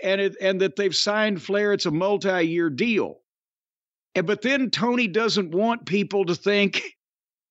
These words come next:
that he actually signed Flair. When that's in effect what they did, it will break this down, but you,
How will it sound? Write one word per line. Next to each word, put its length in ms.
that 180
he 220
actually 400
signed 640
Flair. 720
When 120
that's 240
in 80
effect 420
what 220
they 160
did, 320
it 140
will 120
break 320
this 200
down, 380
but 180
you, 260